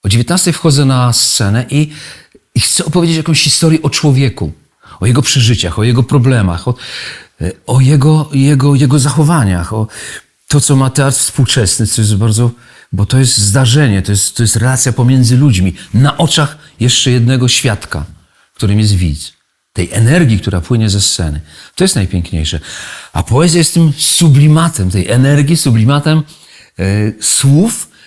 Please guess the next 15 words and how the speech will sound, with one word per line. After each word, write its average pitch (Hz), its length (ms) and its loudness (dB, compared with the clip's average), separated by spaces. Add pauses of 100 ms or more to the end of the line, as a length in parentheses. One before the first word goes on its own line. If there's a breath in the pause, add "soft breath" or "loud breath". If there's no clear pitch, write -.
(120 soft breath)
które 147 260 0
są 147 260 0
dla 131 180 2
mnie, 180 100 0
każde 180 260 0
słowo 175 260 0
jest 165 120 0
jak, 175 100 -8 (680)
jest 156 160 -6
kosmosem. 175 720 -4 (540 soft breath)
Słowo 214 280 0 (600 loud breath)
pierwsze 285 280 0
z 190 80 2
brzegu, 113 340 2
tęsknimy. 131 880 0